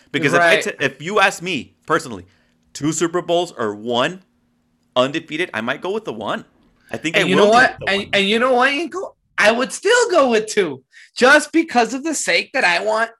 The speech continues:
Speaker 2: it's quantity over quality in my sense.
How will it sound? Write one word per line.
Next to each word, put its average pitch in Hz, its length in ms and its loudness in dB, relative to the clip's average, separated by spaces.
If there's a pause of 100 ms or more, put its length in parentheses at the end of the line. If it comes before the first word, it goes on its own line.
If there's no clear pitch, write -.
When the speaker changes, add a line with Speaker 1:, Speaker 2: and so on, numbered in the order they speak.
(420)
Speaker 2:
it's 196 240 -2
quantity 202 800 0
over 196 240 -8
quality 160 720 -4
in 117 80 -18
my 120 200 -12
sense. - 400 -20